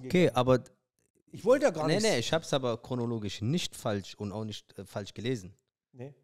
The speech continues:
Speaker 1: Nee. Ich rede davon, wo du das erste Mal aus Südamerika nach Chicago kamst,
Speaker 2: Ja.
Speaker 1: an die Exchange.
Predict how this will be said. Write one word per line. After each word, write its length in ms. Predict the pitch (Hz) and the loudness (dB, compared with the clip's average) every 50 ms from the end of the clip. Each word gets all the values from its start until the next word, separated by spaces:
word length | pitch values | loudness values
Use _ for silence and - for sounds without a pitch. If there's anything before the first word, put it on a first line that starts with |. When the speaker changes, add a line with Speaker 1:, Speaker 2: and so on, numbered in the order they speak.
| _ _ - | _ _ -10
Speaker 1:
Nee. 360 | 104 104 98 98 107 131 170 _ _ - - - - _ _ | -6 -4 -2 -2 -2 -2 -6 _ _ -20 -20 -20 -20 _ _
Ich 160 | - 117 - | -6 -2 0
rede 180 | 143 175 175 170 | 0 0 2 2
davon, 440 | 151 151 139 - - 160 151 143 123 | 2 2 2 2 2 0 0 0 0
wo 60 | 127 | -2
du 80 | 127 127 | -2 -2
das 160 | 117 123 120 - | 0 -2 -2 -2
erste 460 | - - 165 185 185 - - - 165 | -4 -4 -2 -2 -2 -4 -4 -4 -2
Mal 400 | 151 147 139 139 135 117 98 92 - | -2 0 0 2 2 2 0 0 -2
aus 200 | 113 110 92 87 | -2 -4 -4 -4
Südamerika 960 | 98 143 180 - 139 135 135 143 165 165 139 127 113 - - 117 123 143 170 - _ _ _ - | -8 -8 -6 -2 -2 0 0 0 0 0 0 -2 -2 -2 0 0 0 0 -2 -6 _ _ _ -8
nach 340 | 107 120 123 120 - - _ _ _ _ _ _ _ _ _ _ - | -6 -4 -4 -6 -6 -14 _ _ _ _ _ _ _ _ _ _ -12
Chicago 500 | - 139 123 - - 143 147 135 120 107 | -10 -8 -6 -2 0 0 0 0 -2 -4
kamst, 380 | - - 110 95 90 85 - | -4 -4 -4 -4 -4 -8 -8
Speaker 2:
Ja. 160 | 139 123 107 87 | -8 -8 -8 -8
Speaker 1:
an 140 | - 113 113 | -8 -10 -10
die 100 | 120 - | -8 -8
Exchange. 540 | - 131 - - - - - 107 95 90 85 | -8 -10 -10 -10 -10 -6 -6 -6 -6 -6 -10